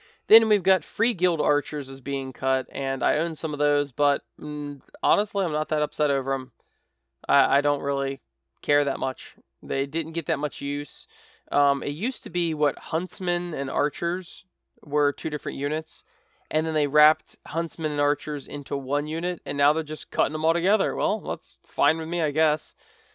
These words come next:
Uh, I don't know what I'm gonna do with my Archers now, but <laughs> maybe there's a new option in the Cities of Sigmar. The, uh,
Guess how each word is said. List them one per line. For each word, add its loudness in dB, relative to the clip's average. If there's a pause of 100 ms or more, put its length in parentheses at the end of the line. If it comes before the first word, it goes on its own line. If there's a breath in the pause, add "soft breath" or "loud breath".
(220 soft breath)
Uh, -4
I 4
don't 2
know 2
what 4
I'm 0
gonna 0
do 0
with 0
my 2
Archers 2
now, 2
but -2 (120)
<laughs> -20
maybe -4
there's -4
a -2
new 0
option 2
in -4
the -6
Cities -6
of -12 (420 loud breath)
Sigmar. 0 (640 soft breath)
The, 0
uh, 4